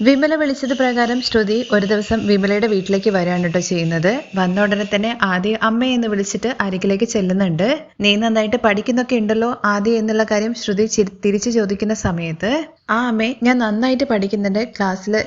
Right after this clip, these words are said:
ഞാനാണ് ഫസ്റ്റ്" എന്നൊക്കെ ആദ്യം പറയുമ്പോൾ "വെരി ഗുഡ്" എന്നൊക്കെ പറയുന്നുണ്ട്. അമ്മ ഇടയ്ക്കിടയ്ക്ക് ഇതുപോലെ തന്നെ കാണാനൊക്കെ വരണേ എന്നുള്ള കാര്യം പറയുമ്പോൾ അമ്മ ഇച്ചിരി തിരക്കായിരുന്നടാ, എന്തായാലും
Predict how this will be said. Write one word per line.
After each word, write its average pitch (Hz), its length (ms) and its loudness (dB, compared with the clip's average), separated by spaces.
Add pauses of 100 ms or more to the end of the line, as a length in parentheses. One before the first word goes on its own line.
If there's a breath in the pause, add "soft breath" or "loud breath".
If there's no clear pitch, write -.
ഞാനാണ് 269 420 2
ഫസ്റ്റ്" 240 400 -2
എന്നൊക്കെ 220 280 -2
ആദ്യം 214 360 0
പറയുമ്പോൾ 202 460 0
"വെരി 190 220 2
ഗുഡ്" 226 200 2
എന്നൊക്കെ 220 340 -2
പറയുന്നുണ്ട്. 185 720 0
അമ്മ 185 460 0
ഇടയ്ക്കിടയ്ക്ക് 240 440 0
ഇതുപോലെ 240 360 0
തന്നെ 240 200 -2
കാണാനൊക്കെ 214 500 2
വരണേ 202 320 0
എന്നുള്ള 214 340 0
കാര്യം 202 260 0
പറയുമ്പോൾ 185 500 0 (420 loud breath)
അമ്മ 196 220 2
ഇച്ചിരി 226 280 0
തിരക്കായിരുന്നടാ, 202 880 0 (100)
എന്തായാലും 196 480 0